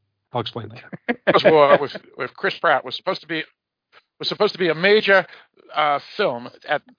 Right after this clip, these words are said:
Speaker 2: theatrical release, but because of covid, the, the company decided to sell it off to Netflix, and Netflix then released it. Boss Level is a similar film like that,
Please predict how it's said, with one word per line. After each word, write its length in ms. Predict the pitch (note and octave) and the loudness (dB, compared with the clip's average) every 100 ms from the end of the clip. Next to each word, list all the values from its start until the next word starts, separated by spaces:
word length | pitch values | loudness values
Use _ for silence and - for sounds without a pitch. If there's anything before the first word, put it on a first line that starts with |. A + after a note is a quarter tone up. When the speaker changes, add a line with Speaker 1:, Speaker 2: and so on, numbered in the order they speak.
| - | -16
Speaker 2:
theatrical 580 | F3+ E3+ E3 - D#3 C#3 | -4 0 0 -2 -8 -8
release, 340 | C#3+ D#3 G#2+ - | -6 -6 -6 -8
but 120 | B2 | -8
because 160 | C#3+ B2+ | -8 -10
of 60 | - | -2
covid, 380 | G3 D#3+ B2 B2+ - - | 0 0 -4 -6 -16 -18
the, 80 | - - - | -16 -16 -6
the 180 | C#3 B2 | -6 -2
company 340 | D3 D3 C3 | -2 -2 -8
decided 440 | B2 - C#3+ C3+ A#2 | -10 -2 0 0 -4
to 60 | |
sell 280 | - D3 C#3 | -10 -4 -2
it 80 | C3+ | -2
off 340 | B2+ B2 A#2+ - - - - | 0 0 -2 -8 -20 -20 -14
to 100 | B2+ | -6
Netflix, 500 | B2+ C3 A#2+ G2+ - | -4 -4 -6 -10 -8
and 100 | G2+ | -8
Netflix 420 | A2+ - G#2 - - | -8 -8 -8 -10 -10
then 160 | A#2 A2 | -10 -8
released 340 | G2+ G2+ G2+ D#2 | -4 -2 -2 -6
it. 160 | C#2+ _ - - - | -12 _ -16 -6 6
Boss 260 | F#3+ G3 | 6 6
Level 260 | D#3+ D#3 C#3+ | 2 0 -2
is 200 | D3 B2 | -6 -10
a 40 | B2 | -8
similar 300 | A3 F#3+ C3 | -6 -4 -6
film 280 | C3+ A#2+ A2 | -6 -8 -8
like 180 | G#2+ | -6
that, 280 | - G#2+ G#2 | -2 0 0